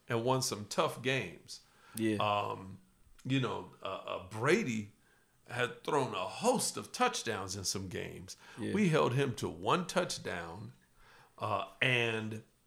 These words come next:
Speaker 1: four field goals. I mean, that's an accomplishment. When, when you send Tom Brady, turn him back in the red zone time
Speaker 2: Right.
Speaker 1: after time, when you, when you turn him back and,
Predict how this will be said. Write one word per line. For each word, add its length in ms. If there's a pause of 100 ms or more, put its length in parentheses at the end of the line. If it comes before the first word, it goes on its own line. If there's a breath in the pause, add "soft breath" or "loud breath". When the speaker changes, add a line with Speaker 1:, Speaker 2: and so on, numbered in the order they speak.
Speaker 1:
four 540
field 480
goals. 640 (160)
I 80
mean, 240
that's 240
an 120
accomplishment. 840 (260)
When, 200
when 300
you 180
send 540
Tom 360
Brady, 540 (440 loud breath)
turn 260
him 220
back 300
in 80
the 100
red 360
zone 400
time 260
Speaker 2:
Right. 100
Speaker 1:
after 240
time, 420
when 140
you, 120
when 200
you 120
turn 340
him 140
back 340
and, 140